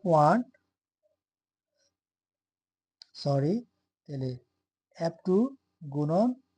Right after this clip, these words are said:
পি ডিভাইডেড এ টু, এই সূত্র থেকে পেলাম। তাহলে আর গুণ করে দিলাম এফ টু পি ওয়ান, আমরা পির মান পাচ্ছি আমরা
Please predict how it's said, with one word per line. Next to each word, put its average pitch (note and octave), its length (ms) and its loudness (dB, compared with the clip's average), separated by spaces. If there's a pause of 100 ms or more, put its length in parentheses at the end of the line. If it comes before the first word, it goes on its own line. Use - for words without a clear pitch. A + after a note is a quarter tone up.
(240)
পি F3 140 -6
ডিভাইডেড F3 460 0 (320)
এ E3 100 -6
টু, B2 160 -8 (680)
এই D3 120 -8
সূত্র E3+ 280 -6
থেকে F#3 200 0
পেলাম। F#3 300 6 (500)
তাহলে C#3 320 -12
আর D3 200 -4
গুণ E3+ 140 -2
করে F#3 140 0
দিলাম G#3+ 220 2 (200)
এফ D#3+ 220 0
টু G#3 160 -2
পি G#3 180 -4
ওয়ান, E3 200 4
আমরা D#3+ 180 -2 (220)
পির F#3 220 -2
মান F3+ 180 -2
পাচ্ছি F3 260 -2
আমরা F3 180 0